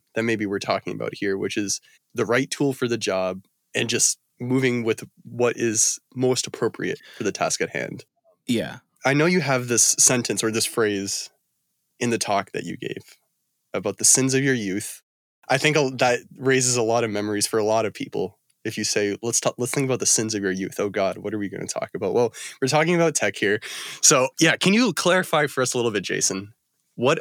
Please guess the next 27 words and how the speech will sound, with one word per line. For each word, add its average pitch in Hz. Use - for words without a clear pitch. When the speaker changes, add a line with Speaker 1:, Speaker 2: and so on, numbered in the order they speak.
Speaker 1:
are 120
the 110
sins 107
of 104
your 92
youth 85
as 95
they 87
regard -
to -
what 98
we're -
talking -
about -
here? -
Speaker 2:
I 165
think, 208
like, 131
when 131
I 156
was 160
younger, 92
I 110
had 127
this 101
belief 92
that 98